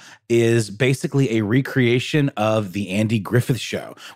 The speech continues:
with a Mayberry courthouse you can visit and, and, and all that stuff. And then New Glarus, Wisconsin is themed after,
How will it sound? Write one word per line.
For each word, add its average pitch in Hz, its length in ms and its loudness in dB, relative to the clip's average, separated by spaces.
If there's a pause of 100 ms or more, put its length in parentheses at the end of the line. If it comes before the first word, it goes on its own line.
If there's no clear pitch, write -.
with 110 120 2
a 110 120 4
Mayberry 135 640 2
courthouse 151 720 -2
you 151 80 -2
can 143 180 -2
visit 147 460 0
and, 110 180 -6
and, 104 160 -6
and 101 220 -4
all 117 160 2
that 120 200 0
stuff. - 540 -2
And 107 240 -2
then 107 260 2
New 160 140 6
Glarus, 139 640 2
Wisconsin 160 880 -2 (300)
is 107 480 2
themed 131 400 2
after, 113 640 -2